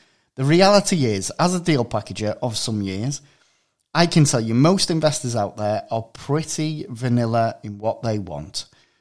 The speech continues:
So ninety percent of investors you onboard will want some form of a buy-to-let, be it a single let, uh, or a H M O. And the other ten percent that we've got,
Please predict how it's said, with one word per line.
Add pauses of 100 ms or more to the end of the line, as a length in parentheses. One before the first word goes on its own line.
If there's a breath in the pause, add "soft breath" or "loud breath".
So
ninety
percent
of
investors
you
onboard
will
want
some
form
of (120)
a
buy-to-let, (420 soft breath)
be
it
a
single
let, (560)
uh,
or
a
H
M
O. (720 soft breath)
And
the
other
ten
percent (400)
that
we've
got,